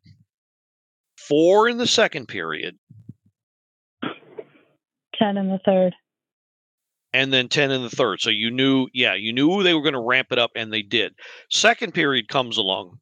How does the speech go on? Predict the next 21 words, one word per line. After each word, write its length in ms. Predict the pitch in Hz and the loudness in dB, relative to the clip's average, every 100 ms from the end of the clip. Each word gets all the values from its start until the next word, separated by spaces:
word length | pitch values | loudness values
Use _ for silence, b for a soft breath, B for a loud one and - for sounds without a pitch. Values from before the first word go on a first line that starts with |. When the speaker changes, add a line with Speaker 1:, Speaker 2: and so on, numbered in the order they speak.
| _ | _
Speaker 1:
Um, 540 | 123 123 120 120 117 107 _ | 0 2 2 -2 -6 -16 _
or 100 | 151 | 0
no, 260 | 165 165 113 - | 2 2 0 -4
sorry, 380 | - 143 104 95 | 0 0 0 -4
third 240 | - 190 208 | 0 0 2
period 300 | 185 143 120 | 0 0 -2
comes 240 | 131 117 | -4 -4
along. 400 | 104 92 90 92 98 b b b b b - - - | -4 -2 -4 -6 -16 b b b b b -6 -4 -2
<clears throat> 600 | - 302 285 262 - - | 0 0 0 -4 -10 -6
Pardon 280 | 131 123 104 | -2 -2 -2
me. 200 | 92 - - | -6 -6 -4
And 440 | 135 139 135 131 _ _ _ _ _ _ _ _ _ _ _ | -2 0 -4 -8 _ _ _ _ _ _ _ _ _ _ _
three 140 | - 202 | -2 0
twenty-four 520 | 202 185 160 151 147 | 2 2 2 0 2
in, 160 | 139 135 | 2 2
Dylan 300 | 147 160 165 | 2 2 0
Strome 460 | - - 147 139 | -4 0 0 2
gets 200 | 123 120 | -2 -2
his 140 | 101 - | -6 -6
twentieth. 460 | 147 156 175 170 - | 0 0 2 -2 -4
Great 440 | 110 127 175 196 | -6 2 4 2